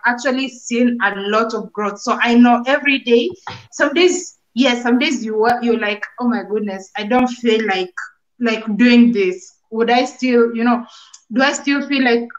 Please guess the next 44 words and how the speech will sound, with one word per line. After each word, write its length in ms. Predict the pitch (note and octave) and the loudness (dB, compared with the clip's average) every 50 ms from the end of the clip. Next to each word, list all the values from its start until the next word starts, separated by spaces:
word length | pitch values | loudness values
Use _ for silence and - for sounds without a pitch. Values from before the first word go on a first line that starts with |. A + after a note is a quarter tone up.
| _ _ _ - | _ _ _ -6
you 120 | C4+ D4+ | -2 2
know, 120 | F#4 G4 C#4+ | 2 4 4
you, 240 | B3+ D4 E4+ E4 E4 - | 6 6 4 4 4 2
you 120 | E4 E4 | 0 2
just 280 | G4 G#4+ G#4+ - - - | 2 2 0 0 -2 0
feel 180 | E4+ D#4+ D4 | 0 2 2
like 240 | C4+ A#3 A#3+ A#3+ A#3 | 2 0 0 0 -2
giving 320 | G#3 B3+ A#3+ A#3+ B3 A3 | -2 0 0 0 0 0
up. 180 | A3 G3+ G3 - - - | 2 0 0 0 -4 -4
But 200 | A3+ A3+ A3+ - - - - | -4 -2 -2 -4 -6 -4 -2
I, 200 | A3+ A#3+ A#3+ A#3 | 0 0 0 -2
because 340 | A#3+ A3+ A#3 - D4 D4 D4 | -4 -6 -4 -2 -2 0 0
I 80 | C#4 C4+ | 0 0
know 180 | C4+ D4+ F4+ | 0 0 0
the 140 | - C4 A#3 | 0 0 0
value 260 | G3+ B3 B3+ B3+ C4 | 0 0 0 2 0
of 140 | A#3+ A#3+ - | -2 -4 -4
consistency, 600 | - G#3+ G#3+ - - B3 A#3 - G#3+ G3+ - A#3+ | -8 -8 -8 -8 -10 -10 -10 -10 -12 -12 -10 -6
the 200 | G#3+ A#3 A#3 A#3+ | -4 -2 -2 -2
moment 360 | A#3+ C#4+ D4+ E4 F4+ F4+ F4 C#4 | -2 -2 -2 -2 -2 -4 -4 -6
you 60 | B3 | -6
start 240 | - D4+ C4+ C#4 C#4 - | -4 -2 -2 -2 -2 -4
giving 240 | A#3+ B3 A#3 B3+ A#3+ | -4 -2 -2 0 0
yourself 360 | A3 G#3+ G#3 - A3+ A#3 A#3 A#3 - _ _ _ _ _ _ - | 0 -2 -2 -2 -2 -4 -4 -4 -8 _ _ _ _ _ _ -4
excuses, 720 | C4+ - - - - - B3+ B3 G#3+ - G3 G#3 A#3 - | -2 -2 -2 -2 -4 -2 -2 -4 -2 -4 -6 -6 -6 -2
that's 240 | - B3+ C#4 C#4 - | 0 0 0 0 0
the 100 | A#3+ A#3 | -2 0
moment 380 | A#3 A3+ A#3 A#3+ B3 B3 A#3+ - | 0 2 2 2 4 2 2 2
you 80 | A#3 | 0
will 180 | G#3 G3+ G3+ G3+ | 0 -2 -2 -4
give 220 | F#3+ A3 A#3 A#3 | -2 -2 0 2
up. 160 | G3+ F#3 F#3 - | 2 2 0 0
You'll 100 | G#3+ G#3 | -4 -6
say, 180 | G#3 - C4 B3 B3 | -4 -2 -2 -2 0
"Oh, 160 | B3+ A#3+ A#3+ - _ - - | -2 -4 -4 -8 _ -6 -4
okay, 260 | E4 E4+ E4 C#4+ B3+ B3 A#3 | -4 -2 0 0 0 0 0
I'll 120 | B3+ A#3+ | 0 2
just 200 | C4+ D4 D#4+ - | 2 0 0 -2
skip 160 | - C4 C4 - _ | -2 -4 -8 -8 _
today 400 | - G#3 F#3 A#3 A#3 A#3+ C4 B3+ | -14 -6 -2 2 2 2 2 0
and 120 | G#3+ G3+ | -2 -4
I'll 140 | G3+ F#3+ G3 | -4 -4 -6
skip 320 | F#3+ - - B3 A#3+ A#3+ - | -6 -6 -6 -6 -6 -6 -6
tomorrow." 720 | - A3+ G#3 G#3 G#3+ A3+ A#3+ C4 C4+ C#4 C#4+ C#4+ C#4+ C#4+ | -6 -4 -2 0 0 2 2 2 2 0 0 -2 -2 -4